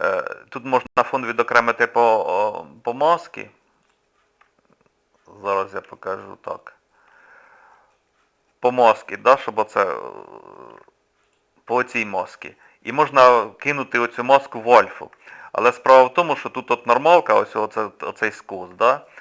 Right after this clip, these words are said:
І тому не в альфу, тому ця маска відокремлює шейдер. Тут ось зроблено два шейдера. В одному розділяю на два шейдера. Шейдер із фоновим, е, зображенням і шейдер із головним зображенням. І тому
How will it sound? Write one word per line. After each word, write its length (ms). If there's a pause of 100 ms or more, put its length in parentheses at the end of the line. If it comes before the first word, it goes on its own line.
(280)
І 100
тому 280
не 100
в 120
альфу, 280
тому 360
ця 100
маска 560
відокремлює 640
шейдер. 460
Тут 160
ось 160
зроблено 600
два 220
шейдера. 480 (380)
В 60
одному 260
розділяю 440
на 120
два 180
шейдера. 420
Шейдер 500
із 140
фоновим, 960
е, 180
зображенням 680
і 80
шейдер 580
із 240
головним 680
зображенням. 500 (460)
І 60
тому 460